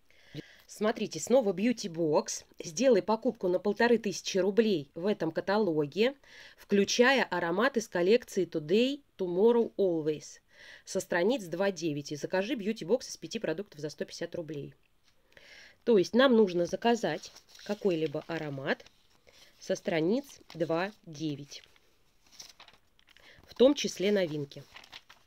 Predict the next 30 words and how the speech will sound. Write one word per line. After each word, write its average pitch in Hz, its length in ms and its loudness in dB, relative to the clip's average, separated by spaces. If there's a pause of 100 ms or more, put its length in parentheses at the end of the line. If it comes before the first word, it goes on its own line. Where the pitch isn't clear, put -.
(580)
Если 175 300 0
мы 165 120 0
заказываем 185 720 -2
их, - 180 -6 (580)
или 285 160 0
вот 285 200 0
эти 277 180 -4
водички, 254 520 -2
да, 277 220 0 (560)
на 208 80 -4
которые 202 340 2
нет 196 200 4
скидки, 277 400 -4
которые 208 340 0
по 185 120 0
бешеной 185 420 -2
цене, 175 440 -2 (420)
то 196 80 -4
мы 320 100 -2
получаем 220 360 0
за 185 100 -6
сто - 140 -6
пятьдесят 180 300 -8
рублей 175 200 -6
вот 208 60 -10
такой 180 180 -8
бьюти-бокс. 151 480 -10
Мимо 233 260 0
этой 208 120 -4
акции 202 300 -6